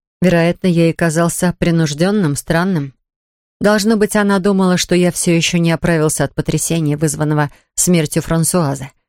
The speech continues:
Пожалуй, будет лучше не разубеждать ее. Однако я колебался. Мне нужна была ее помощь. "Я приехал",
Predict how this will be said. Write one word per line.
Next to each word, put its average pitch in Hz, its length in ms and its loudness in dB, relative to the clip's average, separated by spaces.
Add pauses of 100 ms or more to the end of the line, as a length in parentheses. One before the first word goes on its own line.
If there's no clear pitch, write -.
(340)
Пожалуй, 175 440 2
будет 170 280 -2
лучше 170 260 -2
не 160 80 2
разубеждать 160 600 -2
ее. 143 200 -4 (340)
Однако 175 540 0
я 175 200 2
колебался. 151 840 -2 (360)
Мне 185 200 4
нужна 180 400 2
была 151 260 0
ее 151 260 0
помощь. 151 540 -4 (800)
"Я 147 160 2
приехал", 147 680 -2